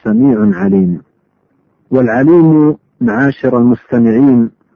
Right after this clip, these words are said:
أي الذي أحاط علمه بالظواهر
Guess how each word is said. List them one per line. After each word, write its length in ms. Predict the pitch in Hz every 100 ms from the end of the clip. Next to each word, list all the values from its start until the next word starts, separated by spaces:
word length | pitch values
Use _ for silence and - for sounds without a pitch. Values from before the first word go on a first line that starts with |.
| _ _ -
أي 360 | 147 170 175 - 139
الذي 520 | 135 151 160 156 151
أحاط 440 | 131 - 170 156
علمه 840 | 139 127 170 160 151 135 135 139 139 -
بالظواهر 1120 | 123 113 113 123 139 156 143 139 135 139